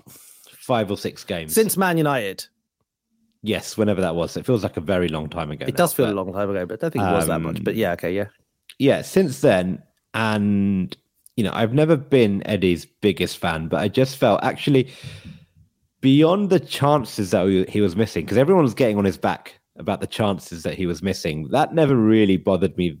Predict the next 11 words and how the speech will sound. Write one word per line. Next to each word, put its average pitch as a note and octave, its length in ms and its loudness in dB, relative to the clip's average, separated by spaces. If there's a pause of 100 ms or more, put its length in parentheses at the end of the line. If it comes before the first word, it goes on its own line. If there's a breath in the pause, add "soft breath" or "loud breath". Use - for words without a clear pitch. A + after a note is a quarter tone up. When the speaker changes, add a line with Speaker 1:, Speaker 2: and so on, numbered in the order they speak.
Speaker 1:
that F#2 280 -4
much. - 460 -10 (580 soft breath)
Um, F2+ 440 0 (400)
it A#2+ 140 2
was A2 240 2
more C3 380 4
just - 580 -2
what G#2+ 360 0
he G#2+ 180 2
was G2 220 2
doing, F#2 400 2